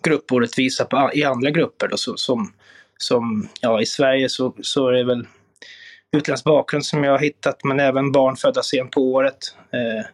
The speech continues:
men sen så finns det ju andra, i andra, från andra länder som handlar om pojkar, eh, ja, eh, eller om, eh, svarta i Brasilien, eller om, eh, lågkastiga i Indien,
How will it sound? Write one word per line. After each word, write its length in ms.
men 200
sen 320
så 200
finns 300
det 100
ju 320
andra, 380
i 100
andra, 240
från 140
andra 240
länder 280
som 160
handlar 240
om 120
pojkar, 560
eh, 360
ja, 160
eh, 280
eller 360
om, 360
eh, 260
svarta 380
i 80
Brasilien, 580
eller 300
om, 320
eh, 200
lågkastiga 760
i 100
Indien, 400